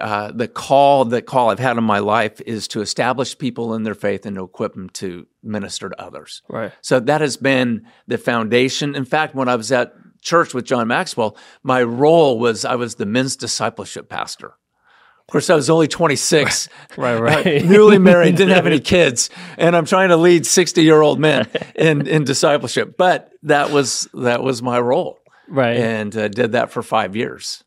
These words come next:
Speaker 1: uh, there. And so I've always been about trying to establish and equip people.
Speaker 2: Since when?
Speaker 1: Since before I went into the ministry.
Speaker 2: Really?
Speaker 1: Before I went to seminary. Um, and fortunately, when I got saved,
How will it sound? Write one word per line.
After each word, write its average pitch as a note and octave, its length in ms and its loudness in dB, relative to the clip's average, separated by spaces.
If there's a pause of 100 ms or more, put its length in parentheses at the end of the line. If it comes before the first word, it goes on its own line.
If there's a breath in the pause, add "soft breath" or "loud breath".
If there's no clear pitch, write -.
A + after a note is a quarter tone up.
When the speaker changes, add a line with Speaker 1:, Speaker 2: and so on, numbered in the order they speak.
(120)
Speaker 1:
uh, G2 500 -8
there. - 440 -10 (280 soft breath)
And D3+ 140 -6
so F#3 160 2
I've E3 140 0
always F#3+ 420 0
been D3+ 260 -4
about A2 380 -2
trying A#2+ 300 -4
to - 180 -8
establish C3 800 -4
and A2+ 120 -10
equip - 600 -14 (280)
people. - 380 -14 (100)
Speaker 2:
Since - 260 -4
when? B2+ 260 -6 (1040)
Speaker 1:
Since F#3 300 -2
before D#3 320 0
I D3 40 2
went C#3 200 -4
into C#3 120 -6
the C3 60 -6
ministry. B2+ 540 -8
Speaker 2:
Really? C#3+ 160 0
Speaker 1:
Before C#3+ 260 0
I D3+ 80 2
went D3+ 220 -4
to C#3 80 -8
seminary. G2 640 -6 (180 soft breath)
Um, C#3 320 -4
and E3 240 -4
fortunately, D#3 680 0
when B2+ 280 -4
I D#3 180 -2
got C#3 300 -2
saved, A2 600 0